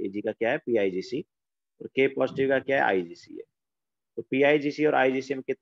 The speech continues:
किसका कोवेलेंट कैरेक्टर ज्यादा हो, ज्यादा होगा? Obviously, पीआईजीसी वाले का होगा। Now, थर्ड वाले में अगर हम देखेंगे, तो सीएल कॉमन है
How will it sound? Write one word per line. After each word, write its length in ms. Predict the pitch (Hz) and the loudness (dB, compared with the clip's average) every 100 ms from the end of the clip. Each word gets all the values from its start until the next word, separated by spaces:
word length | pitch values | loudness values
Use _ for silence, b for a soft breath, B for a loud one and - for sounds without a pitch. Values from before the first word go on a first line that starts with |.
| - | -8
किसका 240 | 127 139 | -6 -4
कोवेलेंट 360 | 123 127 131 123 | -2 -2 -2 -2
कैरेक्टर 340 | 123 120 123 | -4 -4 -2
ज्यादा 260 | 120 120 120 | 0 0 0
हो, 120 | 117 | 0
ज्यादा 260 | 113 113 117 | 0 0 2
होगा? 320 | 117 131 185 _ - | 0 -2 -4 _ -14
Obviously, 460 | - 98 117 147 302 _ _ _ _ _ _ _ _ _ | -8 -8 -4 -4 -4 _ _ _ _ _ _ _ _ _
पीआईजीसी 560 | 131 123 98 90 82 85 | 0 2 2 -2 -6 -6
वाले 260 | 80 80 | -4 -6
का 120 | 78 73 | -8 -10
होगा। 320 | - - - _ _ _ _ _ _ _ _ _ _ _ _ _ _ _ 123 | -12 -14 -20 _ _ _ _ _ _ _ _ _ _ _ _ _ _ _ 0
Now, 200 | 143 139 | 0 2
थर्ड 160 | 143 | 4
वाले 240 | 160 160 160 | 6 4 4
में 100 | 160 | 4
अगर 160 | 160 | 2
हम 100 | 160 | 2
देखेंगे, 440 | 151 147 151 147 180 - - _ _ _ - | 2 2 0 -2 -6 -10 -20 _ _ _ 2
तो 240 | 135 135 | 2 2
सीएल 400 | - 120 131 135 | -4 0 2 2
कॉमन 340 | 131 135 139 | 2 0 0
है 140 | 143 | -4